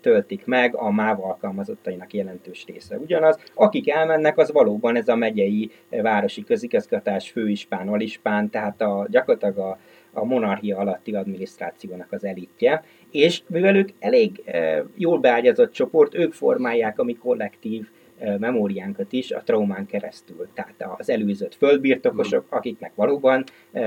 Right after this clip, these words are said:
Speaker 1: az összes földjét, ö, elvették. De ez is egy, ugye, egy, egy furcsa sztori. Ott van például Bánffy Miklós, aki ma-, magyar külügyminiszter a húszas évek elején.
Speaker 2: És az egyik legjobb,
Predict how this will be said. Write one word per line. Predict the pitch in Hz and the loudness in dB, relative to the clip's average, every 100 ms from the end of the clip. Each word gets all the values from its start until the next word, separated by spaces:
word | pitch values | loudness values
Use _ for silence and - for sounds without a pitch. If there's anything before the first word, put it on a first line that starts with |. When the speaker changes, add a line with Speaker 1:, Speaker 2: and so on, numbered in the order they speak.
| 107 | 0
Speaker 1:
az | 104 - | -2 -2
összes | 123 - - | -4 -6 -4
földjét, | 117 110 107 107 - - | -2 -2 0 -4 -4 -8
ö, | 107 95 - - | -6 -6 -10 -8
elvették. | 113 110 117 - 135 - - - | -4 -2 -2 -2 -6 -6 -16 -6
De | - | 4
ez | 170 | 6
is | 196 160 | 6 4
egy, | 131 139 | 0 -2
ugye, | 135 127 - | 0 0 0
egy, | 127 - | -4 -4
egy | 120 | -6
furcsa | - 143 135 117 | -4 -8 -4 -4
sztori. | - 117 98 | -2 -4 -2
Ott | 120 - | -4 -2
van | 117 | -4
például | 110 101 95 | -2 -2 0
Bánffy | 104 113 107 95 | 0 0 -4 -6
Miklós, | 107 - 127 - | -6 -4 -6 -4
aki | 107 | -6
ma-, | 113 110 104 | -4 -2 -2
magyar | 107 107 101 - | -4 0 -2 -2
külügyminiszter | 120 107 98 92 98 - 98 | -4 -2 -4 -10 -12 -6 -6
a | 95 | -6
húszas | 120 110 101 | -6 -4 -4
évek | 92 87 85 | -8 -10 -10
elején. | 95 110 135 156 | -6 -2 2 4
Speaker 2:
És | 156 | 2
az | 107 | 0
egyik | 104 98 98 | -2 -2 -4
legjobb, | 104 92 95 | -6 -6 -10